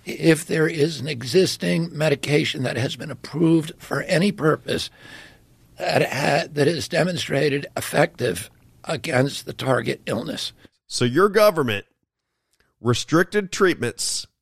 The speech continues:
Speaker 2: for something that could have saved lives because they wanted to sell you vaccines through an emergency use authorization. And that's what happened. So that is your government, the same government that has pedophilia rings, the same government that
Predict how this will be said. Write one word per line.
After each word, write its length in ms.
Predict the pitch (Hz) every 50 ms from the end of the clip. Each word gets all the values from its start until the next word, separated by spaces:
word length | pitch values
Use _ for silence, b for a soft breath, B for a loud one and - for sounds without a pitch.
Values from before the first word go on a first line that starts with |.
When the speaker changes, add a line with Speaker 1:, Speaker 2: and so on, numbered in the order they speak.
| _ _ _ _ _ _ _ _ -
Speaker 2:
for 100 | 135 127
something 420 | - - 151 147 139 156 151 139
that 140 | 127 110 -
could 120 | - 139
have 100 | 120 113
saved 500 | - - - 139 139 151 170 185 180 175
lives 640 | 190 180 180 165 143 117 107 98 98 92 98 - - _ -
because 380 | 104 113 - - 135 123 110 107
they 100 | 120 120
wanted 300 | 113 120 120 117 110 104
to 80 | 110
sell 260 | 113 - - 110 107
you 200 | 107 101 101 101
vaccines 640 | 90 101 104 101 98 - - 123 131 123 113 101 - -
through 180 | - 104 101
an 80 | 98 98
emergency 520 | 95 95 95 98 92 87 87 - - 98
use 260 | 98 98 110 110 - - -
authorization. 680 | - 92 87 87 90 90 87 90 98 107 - - - - - _ _ _ _ _ _ _ _ _ _ _ _ _ _ _ _ _ _ - -
And 80 | - 113
that's 160 | 120 - -
what 80 | 156 156
happened. 320 | 180 - - - 101 - - _ _ _ _ _ _ _ _ _ _ _ _ _ _ _ _ _
So 160 | - - 120
that 180 | 107 110 113
is 140 | 131 139 127
your 80 | 170 170
government, 420 | 156 185 185 196 160 131 104 - _ _ _ _ _
the 80 | - 107
same 260 | - 131 120 131 143
government 380 | 123 127 120 110 131 135 131
that 120 | 113 113 98
has 520 | 107 107 107 107 104 101 101 95 87 - - _ _ _ -
pedophilia 500 | 113 107 101 - - 110 107 113 120 117
rings, 340 | 113 131 139 147 175 175 175
the 60 | 120
same 240 | - - 113 107 104
government 440 | 98 104 101 95 107 104 101 - -
that 280 | 104 98 87 - _